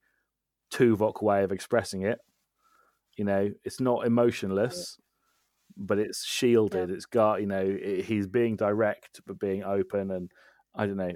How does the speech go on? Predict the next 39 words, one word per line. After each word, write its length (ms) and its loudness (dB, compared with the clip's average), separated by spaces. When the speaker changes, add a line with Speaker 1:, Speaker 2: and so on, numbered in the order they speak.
Speaker 1:
it 140 -2
was 100 -2
just 160 0
really 200 2
well 200 4
done. 240 0
I 40 -6
feel 120 2
like 100 0
I've 60 0
not 100 0
explained 380 -2
it 60 -6
very 180 -4
well, 320 -4
but 120 0
I, 80 0
I, 160 -4
I 20 -2
was 200 -2
quite 200 2
moved 240 0
by 120 0
Speaker 2:
No. 80 -4
Speaker 1:
it. 60 -10
Speaker 2:
Yeah, 320 4
no, 160 2
I 100 4
get 120 0
what 100 -8
you're 60 -4
saying. 340 -4
That's 160 -8
a 60 -8
good 160 -10
pick, 260 -6
'cause 200 -10
Tuvok 400 -2
is 320 -6